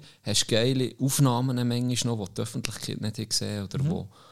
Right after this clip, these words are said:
Speaker 1: äh, ja, wo die Öffentlichkeit nicht hat gesehen. Und das finde ich schon sehr interessant.
Speaker 2: Ja.
Speaker 1: Gerade bei Robbie. Und er jetzt bei Sly fehlt mir jegliches,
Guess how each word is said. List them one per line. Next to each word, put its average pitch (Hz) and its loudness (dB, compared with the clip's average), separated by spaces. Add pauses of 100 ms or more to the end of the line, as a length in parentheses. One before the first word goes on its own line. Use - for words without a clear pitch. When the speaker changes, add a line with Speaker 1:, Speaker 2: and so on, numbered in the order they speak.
(280)
Speaker 1:
äh, - -10
ja, 110 -4
wo - -18
die - -4
Öffentlichkeit 110 -8
nicht 104 -8
hat 104 -12
gesehen. - -10 (420)
Und - -10
das 117 0
finde 101 0
ich 98 0
schon 113 -2
sehr 104 0
interessant. - -2 (340)
Speaker 2:
Ja. 143 -4 (180)
Speaker 1:
Gerade 117 2
bei 113 2
Robbie. 101 0 (1040)
Und 120 4
er 151 6
jetzt - 2
bei 123 2
Sly 127 0
fehlt 120 4
mir 135 6
jegliches, 123 0